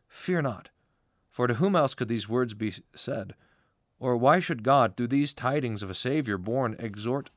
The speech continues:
to joyfulness, if they were not spoken to such hearts as are miserable, sad, without cheer or joy, and engulfed in tribulations, fears, and despondency, as though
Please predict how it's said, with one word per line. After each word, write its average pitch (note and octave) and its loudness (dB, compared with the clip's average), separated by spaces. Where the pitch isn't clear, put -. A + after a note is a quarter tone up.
to A#2 -4
joyfulness, G2+ -4
if A#2 -4
they B2+ 6
were A#2 4
not A#2+ 2
spoken D#3 -2
to C3 0
such - -2
hearts D3 -4
as A2 -6
are G#2 -2
miserable, A2+ -4
sad, B2 0
without C3 0
cheer G2+ -2
or G2 -4
joy, F#2 -4
and B2 -2
engulfed B2 0
in A#2+ -4
tribulations, A#2+ -2
fears, C#3+ -2
and C3 -4
despondency, A2+ -4
as G2 -4
though A2 2